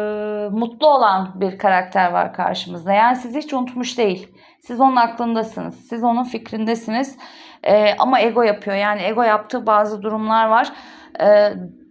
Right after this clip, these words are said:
aslında ego demek, tekrar ediyorum, yanlış olur. Sizi suçladığı taraflar var ve bununla alakalı da,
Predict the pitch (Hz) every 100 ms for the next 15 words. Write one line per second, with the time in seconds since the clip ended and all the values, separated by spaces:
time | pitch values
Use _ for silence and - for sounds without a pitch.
0 | - 226 - - 240 262 254 254 254 -
1 | 247 240 254 254 247 202 196 190 196 233
2 | 254 285 302 302 220 214 285 - 359 -
3 | 269 247 269 285 269 247 240 285 285 269
4 | 285 294 262 214 269 285 247 233 233 233
5 | 262 269 269 311